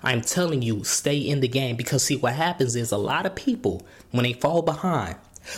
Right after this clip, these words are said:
when they start throwing up bricks, when nothing is going their way, when the momentum is shifting towards the opposition, they wanna clock out. They wanna go to the bench. They wanna leave the game. They wanna quit. And that's sad. That's a tragedy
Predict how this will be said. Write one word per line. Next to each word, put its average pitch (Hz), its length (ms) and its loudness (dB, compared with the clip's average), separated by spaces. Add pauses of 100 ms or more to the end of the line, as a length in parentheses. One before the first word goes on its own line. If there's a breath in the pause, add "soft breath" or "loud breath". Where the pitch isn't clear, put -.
when 127 120 2
they 117 80 2
start 160 360 0
throwing 165 240 2
up 147 160 2
bricks, 143 400 2 (240 loud breath)
when 113 140 4
nothing 151 240 4
is 147 160 2
going 160 220 2
their 156 120 2
way, 151 220 4
when 127 160 2
the 127 40 4
momentum 135 520 4
is 127 100 4
shifting 156 540 0
towards 147 340 2
the - 160 -2
opposition, 123 840 0 (260 loud breath)
they 143 100 6
wanna 131 300 4
clock - 500 -4
out. 131 240 2
They 131 80 4
wanna 127 240 4
go 131 160 6
to 131 160 2
the 127 100 4
bench. 117 360 2
They 131 80 4
wanna 127 260 2
leave 147 360 2
the 104 80 2
game. 101 260 0
They 113 80 0
wanna 127 180 4
quit. - 480 2 (1200 loud breath)
And 139 100 2
that's 131 120 2
sad. 113 460 -2
That's 127 180 0
a 120 40 -4
tragedy - 680 -2